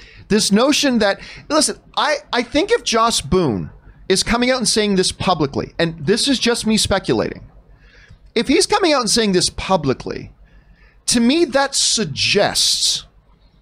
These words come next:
there, there has been a conversation at some level,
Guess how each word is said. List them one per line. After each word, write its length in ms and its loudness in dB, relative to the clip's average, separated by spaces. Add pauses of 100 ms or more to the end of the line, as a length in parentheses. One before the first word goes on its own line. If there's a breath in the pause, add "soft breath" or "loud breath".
(200)
there, 140 2
there 260 2
has 120 0
been 200 0
a 80 0
conversation 1040 0 (120)
at 220 -2
some 460 2
level, 500 2